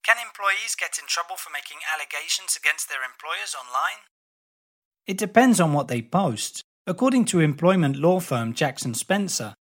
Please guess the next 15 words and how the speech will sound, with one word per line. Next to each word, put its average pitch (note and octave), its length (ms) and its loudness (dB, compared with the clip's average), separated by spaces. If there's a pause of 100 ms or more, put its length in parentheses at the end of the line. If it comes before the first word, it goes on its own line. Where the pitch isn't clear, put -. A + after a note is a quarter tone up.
a E3 80 -2
company G#3 400 2
cannot F3+ 280 0
fire F#3 460 2
anyone D3 340 2
for C3+ 120 -12
posting D3 460 -2
truthful F3 420 -2
information C#3 680 -2
about B2 240 -2
the A#2+ 80 -6
safety E3+ 460 0
of A2 120 -6
working D#3 380 0
conditions, G#2+ 680 -6